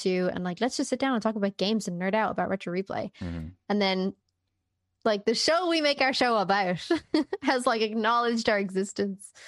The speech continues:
Speaker 1: So we lost our damn minds, okay? <laughs>
Speaker 2: Little bit.
Speaker 1: Like, little bit, little bit. Yeah, that was a sick moment.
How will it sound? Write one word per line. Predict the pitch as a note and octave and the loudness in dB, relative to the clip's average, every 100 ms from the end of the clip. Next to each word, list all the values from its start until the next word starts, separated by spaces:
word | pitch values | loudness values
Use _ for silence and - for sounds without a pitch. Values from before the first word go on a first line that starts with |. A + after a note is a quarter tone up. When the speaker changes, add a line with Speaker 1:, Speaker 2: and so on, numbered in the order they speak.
| - - - | -20 -20 -2
Speaker 1:
So | C4+ | -2
we | G#3 A#3 | 0 -2
lost | G#3+ A3+ C#4 - - | 2 2 0 0 -2
our | G3+ | 0
damn | - G#3 A3+ G3 | 0 2 2 2
minds, | F#3 F#3 F3+ F3+ | 2 2 0 0
okay? | F#3 F3+ G#3 A3+ C4 | -2 0 2 2 2
<laughs> | E4+ | 0
Speaker 2:
Little | D4+ G3+ | 4 4
bit. | - | 4
Speaker 1:
Like, | C#4+ - - - - - _ - - A#3+ | 2 0 -10 -20 -20 -20 _ -20 -10 0
little | C4 C4 A#3 | 2 2 2
bit, | F#3 F#3 C4+ | 0 -2 -2
little | G3+ G3 F#3 | -2 0 0
bit. | - - _ - - _ _ G3 | -4 -6 _ -20 -20 _ _ 0
Yeah, | G3 F#3 F#3 _ - | 0 0 -4 _ -2
that | G#3+ | 0
was | A3 G3+ | 0 -2
a | |
sick | F#3+ - - G3+ G3 | -6 -12 -4 -4 -4
moment. | F#3 F#3 F3+ | -8 -8 -10